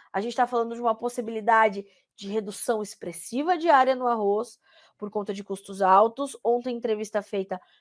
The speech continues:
muito boa pelo Guilherme Dorigatti, tá? Eh,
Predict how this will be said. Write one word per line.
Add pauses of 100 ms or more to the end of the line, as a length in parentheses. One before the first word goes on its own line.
(160)
muito
boa
pelo
Guilherme
Dorigatti, (240)
tá? (420)
Eh,